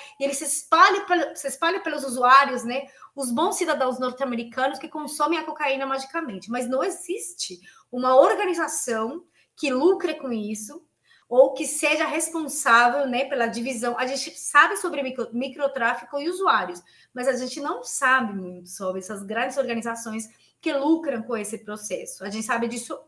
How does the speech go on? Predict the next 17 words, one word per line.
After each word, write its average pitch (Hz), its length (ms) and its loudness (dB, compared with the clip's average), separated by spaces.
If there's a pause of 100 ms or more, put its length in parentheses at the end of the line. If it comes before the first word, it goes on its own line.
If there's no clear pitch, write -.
(140)
pra 339 180 0
gente, 196 540 -6 (280)
que 247 80 -8
somos 240 300 -4
os 262 120 -8
criminalizados. 269 800 -4 (360)
Hoje, 330 380 4
menos, 226 560 0 (240)
porque 262 240 2 (160)
em 269 180 2
mãos 277 460 -2
da, 226 300 4
da, 185 640 -4 (120)
da, 214 360 -2 (300)
digamos, 190 840 -8 (320)
é, 226 300 4
da 214 380 4